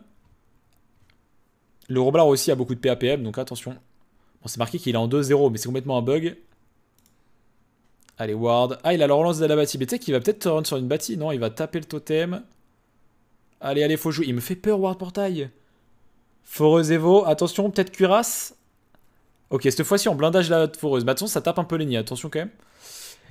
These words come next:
Mais tu sais que là, euh, le roublard, il va sûrement, après, il est loin quand même, ça va. Je me suis dit, il allait rusher ici pour, euh, taper tout ça, mais je pense qu'il va rester sur le Yop. Mais moi, j'aime bien ce Yop qui est dans la mêlée parce que je pense qu'il est vraiment très, très tanky, hein.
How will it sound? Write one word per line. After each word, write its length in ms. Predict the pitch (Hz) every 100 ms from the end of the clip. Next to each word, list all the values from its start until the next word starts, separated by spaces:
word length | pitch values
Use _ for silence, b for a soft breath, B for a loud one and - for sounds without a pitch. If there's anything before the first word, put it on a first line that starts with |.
| -
Mais 80 | 117
tu 80 |
sais 100 | 220
que 80 | 226
là, 240 | 151 226 175
euh, 320 | 117 113 113
le 100 | 123
roublard, 380 | 117 123 185 220
il 100 | 113
va 120 | 104
sûrement, 340 | - 127 160
après, 220 | 147 -
il 40 | 190
est 60 |
loin 300 | 135 117 117
quand 120 | 113 107
même, 140 | 104
ça 220 | - 113
va. 320 | 104 101 101 107 - _ _ _ _ _ _ _ _ -
Je 120 | 120
me 60 | 135
suis 140 | 135
dit, 140 | 202
il 100 | 175
allait 160 | 127 127
rusher 340 | 123 151 -
ici 260 | 170 - 180
pour, 300 | - 135 123
euh, 80 | 120
taper 320 | 131 123 143
tout 140 | 139
ça, 220 | 131 185 165
mais 280 | 117 113 _ _ _ _ _ _ _ _ _ _
je 120 | - -
pense 220 | 240 -
qu'il 100 | 165
va 140 | 139
rester 260 | 147 151 208
sur 220 | - 127
le 60 | 120
Yop. 260 | 131 - - _ _ _ _ -
Mais 60 |
moi, 100 | 180
j'aime 160 | 233 175
bien 180 | 160 180
ce 140 | -
Yop 200 | 131 151
qui 100 | -
est 20 |
dans 120 | 120 117
la 120 | 117
mêlée 240 | 120 165
parce 180 | 123 110
que 140 | -
je 100 | 113
pense 240 | - 208 -
qu'il 140 | 107
est 40 | 104
vraiment 280 | 104 151
très, 420 | 175 - - 156 151
très 200 | 139 127
tanky, 360 | 120 - 113
hein. 160 | 101